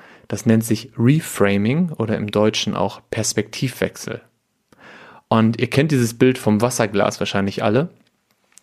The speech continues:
Stellt euch mal so ein Wasserglas vor, was bis zur Hälfte gefüllt ist. Und jetzt gibt's die eine Person, die sagt, das Glas ist halb leer. Und die Person hat hundert Prozent recht. Es gibt aber auch eine andere Person, die sagt, das Glas ist halb voll.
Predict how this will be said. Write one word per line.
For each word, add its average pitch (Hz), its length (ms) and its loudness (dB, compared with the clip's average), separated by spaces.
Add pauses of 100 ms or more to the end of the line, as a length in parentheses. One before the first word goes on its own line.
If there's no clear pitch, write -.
(120)
Stellt - 260 0
euch 131 140 0
mal 113 140 2
so 110 80 -2
ein 101 120 0
Wasserglas 127 540 0
vor, 117 460 0 (420)
was - 160 -4
bis 139 240 0
zur 135 140 0
Hälfte 117 400 0
gefüllt 101 420 0
ist. - 320 -10 (840)
Und 113 340 2
jetzt 113 200 -2
gibt's - 360 -4
die - 140 -6
eine 147 220 4
Person, 117 400 4
die 104 80 2
sagt, 104 600 -2
das - 200 -8
Glas 110 320 0
ist - 240 -10
halb 104 180 0
leer. 104 380 2 (760)
Und 101 220 -8
die 110 60 -12
Person 101 320 0
hat 104 180 -4 (240)
hundert 110 340 -2
Prozent 127 320 -6
recht. - 320 -8 (840)
Es - 140 -8
gibt 160 160 2
aber 127 160 4
auch 110 80 -6
eine 120 120 2
andere 175 200 4
Person, 110 380 4
die 104 80 4
sagt, 101 520 0
das - 180 -10
Glas 107 340 0
ist - 320 -10
halb 165 240 2
voll. - 400 -2